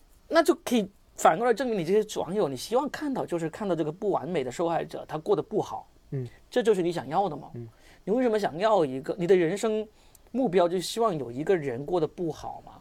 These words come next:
Speaker 2: 才要投射这种同情啊，可能。
Speaker 1: 因为你不完美，所以你要受到惩罚。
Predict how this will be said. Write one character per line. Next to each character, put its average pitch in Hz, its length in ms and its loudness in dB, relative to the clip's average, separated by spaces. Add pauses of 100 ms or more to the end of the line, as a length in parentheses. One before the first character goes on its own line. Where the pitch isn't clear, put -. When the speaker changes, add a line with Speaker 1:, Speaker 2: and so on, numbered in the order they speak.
Speaker 2:
才 - 160 4
要 233 60 6
投 135 260 0
射 190 180 4
这 180 140 0
种 110 200 -4 (300)
同 123 180 -6
情 113 280 -8
啊， 127 100 -4
可 117 140 -10
能。 95 200 -12 (360)
Speaker 1:
因 254 260 2
为 156 260 4
你 139 160 -6
不 160 140 2
完 127 160 -2
美， 123 100 -10
所 175 140 -2
以 165 40 0
你 156 60 -4
要 156 120 0
受 160 160 -6
到 147 120 0
惩 - 280 -14
罚。 - 280 -14